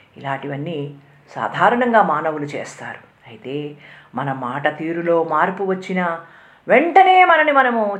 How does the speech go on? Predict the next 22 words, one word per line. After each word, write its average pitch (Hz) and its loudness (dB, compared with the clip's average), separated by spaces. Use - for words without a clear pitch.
చెక్ 240 2
చేసుకోవాలి. 165 4
దీనికి 156 -8
ఎటువంటి 175 -2
ఆలోచన 175 2
విధానం 185 0
మనలో 190 2
ఉండాలి? 220 0
మాటలలో 135 -6
సరళత, 143 2
ప్రవర్తనలో 254 4
వినమ్రత, 202 2
నీతి 370 0
నియమాల 381 4
యందు 330 -4
ఒక 254 0
క్రమశిక్షణ, 156 -6
ఇన్ని 120 -14
ఎవరికి 120 -12
వారు 131 -12
అభివృద్ధి 269 0
చేసుకోగలగాలి. 135 -6